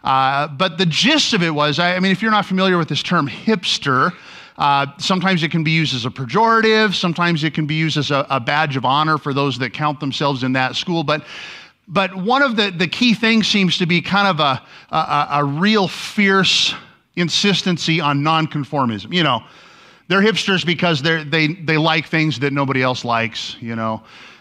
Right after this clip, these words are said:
They, they like the stuff, uh, long before anybody else knew what it was. You know, it's, it's become sort of a joke, right? And so the article was, was, you know, just looking at this, that,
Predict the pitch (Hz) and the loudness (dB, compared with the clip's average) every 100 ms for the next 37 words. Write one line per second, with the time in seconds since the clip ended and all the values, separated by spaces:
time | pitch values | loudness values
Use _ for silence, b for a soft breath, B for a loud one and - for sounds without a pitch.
0 | B 147 143 139 143 143 131 139 139 139 | B -2 -2 0 0 2 2 0 0 -4
1 | 135 - 143 135 - - 131 117 117 120 | -6 -2 0 0 -4 -6 0 2 0 -2
2 | 139 156 151 139 127 143 139 139 131 127 | -2 -2 0 -2 -2 0 2 2 0 0
3 | 127 123 - 127 127 120 113 131 226 185 | 0 -2 -2 -2 -2 -2 -2 -2 0 2
4 | 190 - 240 - - 208 196 165 190 156 | 2 0 -2 -2 -2 0 0 0 0 0
5 | 127 101 143 113 92 123 127 165 B B | -2 -2 -2 -2 -4 -2 0 -2 B B
6 | B B B B - 226 254 226 226 233 | B B B B -4 0 2 4 4 4
7 | 277 269 202 202 160 - 202 - - 285 | 2 2 2 2 0 -2 0 0 -2 -2
8 | 220 202 - 233 170 170 190 196 185 160 | -2 0 0 0 2 0 0 0 0 0
9 | 165 - 180 151 | 0 -2 0 -2